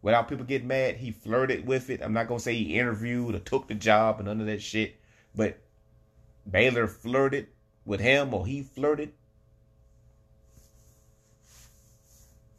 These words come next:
It, like, what's the issue?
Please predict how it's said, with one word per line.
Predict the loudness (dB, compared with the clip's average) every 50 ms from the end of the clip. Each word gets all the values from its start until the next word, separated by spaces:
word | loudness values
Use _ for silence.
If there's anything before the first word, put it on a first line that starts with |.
| _ _ _ _ _ _ _ _ _ _ -20 -16 -8 -4
It, | -2 -2 -2 -2 -4 -12 -4 0
like, | 0 0 0 -2 -8
what's | -10 -6 -6 -6 -6 -4
the | -6 -4 -2 -2
issue? | -4 -4 -6 -10 -10